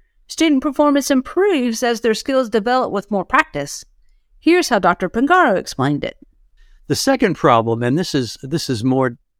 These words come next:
Speaker 2: dicey, difficult to deal with, is that students get better during the year. So if you had a high pass honor system in your grading rubric,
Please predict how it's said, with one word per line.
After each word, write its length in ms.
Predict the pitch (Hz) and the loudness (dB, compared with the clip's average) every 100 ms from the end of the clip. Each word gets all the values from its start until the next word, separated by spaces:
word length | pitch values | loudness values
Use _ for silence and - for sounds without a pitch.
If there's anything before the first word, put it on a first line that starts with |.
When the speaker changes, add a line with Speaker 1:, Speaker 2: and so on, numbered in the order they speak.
| _ _ - | _ _ -2
Speaker 2:
dicey, 600 | 135 123 107 - 98 107 _ _ _ | 2 2 0 -8 -10 -12 _ _ _
difficult 440 | 135 - - 120 - | -4 -2 0 -2 -2
to 80 | |
deal 280 | 101 156 151 | 0 2 4
with, 200 | 104 104 _ _ _ _ | 0 -4 _ _ _ _
is 120 | 151 | -2
that 160 | 185 151 | 0 0
students 460 | - 233 202 143 - | 0 -2 -2 -2 0
get 220 | 156 - | 0 2
better 300 | 160 139 131 | 2 4 2
during 360 | 127 131 117 | 2 2 2
the 100 | 113 | 0
year. 340 | 131 185 - _ _ _ _ _ _ _ _ | -2 -4 -6 _ _ _ _ _ _ _ _
So 220 | - 151 | 2 4
if 140 | 135 | 4
you 140 | 208 165 | -2 -4
had 400 | 165 185 131 117 | 0 2 2 2
a 80 | 110 | 0
high 220 | 160 143 | 0 0
pass 640 | - 151 127 120 - - _ _ _ - | 0 0 0 -2 -8 -18 _ _ _ 0
honor 360 | 135 127 123 | 2 2 0
system 600 | - - 175 - 110 120 _ _ - | -2 -4 -4 -6 -12 -12 _ _ -4
in 160 | 135 | 0
your 160 | 131 117 | 2 0
grading 440 | 107 147 208 135 | 2 2 4 2
rubric, 580 | 107 110 110 65 - - | 2 0 -2 -6 -8 -20